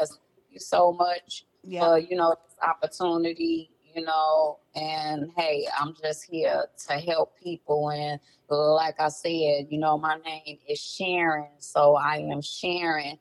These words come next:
Speaker 1: my experiences, you know, with the world and, you know, how I'm winning, you
Speaker 2: I
Speaker 1: know,
Speaker 2: love it.
Speaker 1: through
Speaker 2: Yes.
Speaker 1: cancer and, you know, to teach others how to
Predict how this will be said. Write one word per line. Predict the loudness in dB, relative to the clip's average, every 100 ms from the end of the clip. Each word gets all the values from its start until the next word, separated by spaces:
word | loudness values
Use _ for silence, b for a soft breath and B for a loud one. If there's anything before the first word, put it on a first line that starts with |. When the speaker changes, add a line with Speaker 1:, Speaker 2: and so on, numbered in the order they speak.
| b b -2
Speaker 1:
my | -2 0 -2
experiences, | -4 -6 -6 -4 -4 -4 -6 -6 -6 -8 -4 -2 -2 -6 -14
you | -8 -2
know, | 2 2 2 0
with | -2 0
the | 0 2
world | 2 2 4 6 6 4 0 -8
and, | -8 -8 -10 -14
you | -12 -4
know, | -2 -2 -2
how | 0 0 0
I'm | 0 0 0 -4 -10 _ _ -2
winning, | 2 2 2 -2 -6 -12 _ _ _ _
you | -4 0
Speaker 2:
I |
Speaker 1:
know, | 2 2 2
Speaker 2:
love | 0 -6
it. | -12 -16 _ _ -2
Speaker 1:
through | 6 8 8 4 0
Speaker 2:
Yes. | _ _ _ -8
Speaker 1:
cancer | -6 -4 -4 -6 -4 0 0 -2 b b -6
and, | -6 -6 -10
you | -4
know, | 2 4 4 2 -8
to | -10
teach | -8 -10 -10 0
others | 2 2 0 -2 -4 -8 _ -2
how | 2 2 0 -2
to | 2 2